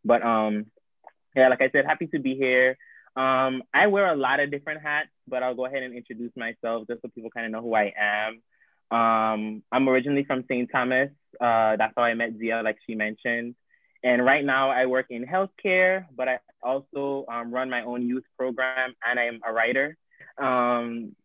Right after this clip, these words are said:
so that's kinda what I do, um, outside of that. I, I'm also part of a book club, and I, I do several different projects.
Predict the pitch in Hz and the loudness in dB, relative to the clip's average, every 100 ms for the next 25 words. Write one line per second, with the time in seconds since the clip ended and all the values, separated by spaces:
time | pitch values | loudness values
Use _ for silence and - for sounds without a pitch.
0 | _ - 151 156 185 180 165 160 143 131 | _ 4 4 4 2 4 4 4 2 -2
1 | 135 139 147 123 120 117 113 120 127 120 | -4 -2 -4 -4 -6 -4 -6 -4 0 0
2 | 117 107 117 117 117 127 131 139 156 160 | -2 -2 0 2 0 -2 -4 -6 -4 -2
3 | 143 131 123 175 - 180 175 170 147 123 | -2 -2 -2 -4 -2 2 4 4 0 -4
4 | 123 - 151 175 190 180 175 147 143 131 | -8 -8 -4 -2 -2 -2 -2 -4 -6 -6
5 | 120 123 120 113 | -4 -4 -6 -8